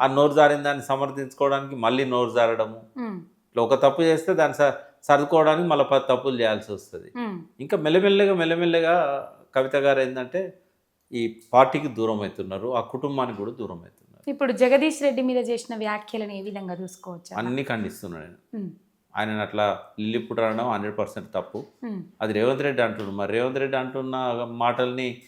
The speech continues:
Speaker 1: కవిత గారు ఎందుకు అంటారు? అవసరం లేదు కదా.
Speaker 2: Hmm.
Speaker 1: ఆయన వ్యక్తిగతంగా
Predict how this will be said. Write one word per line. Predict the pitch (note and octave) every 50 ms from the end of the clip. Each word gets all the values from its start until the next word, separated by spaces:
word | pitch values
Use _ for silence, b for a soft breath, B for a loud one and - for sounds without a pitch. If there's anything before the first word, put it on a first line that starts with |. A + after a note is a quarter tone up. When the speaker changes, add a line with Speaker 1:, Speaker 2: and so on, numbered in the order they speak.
| b b b _ _ _ _ -
Speaker 1:
కవిత | A#2+ A#2+ B2+ B2+
గారు | C#3 C3 C#3 C3+
ఎందుకు | B2+ A#2+ A#2+ B2 B2
అంటారు? | B2 A#2 - A#2+ A#2 A#2+ A#2 A#2
అవసరం | F#2+ G2+ G2+ - B2 A2 G2+
లేదు | G#2 G#2 G2 F2+
కదా. | E2+ G#2+ C#3 - _ B3+ B3
Speaker 2:
Hmm. | A3+ G3+ F3+
Speaker 1:
ఆయన | F3 C3+ D#3+
వ్యక్తిగతంగా | D#3 C3 B2 B2+ - D3+ D3 D3+ C#3+ D3 D3 C#3 C#3+ D3 C#3+ C3+ B2+ -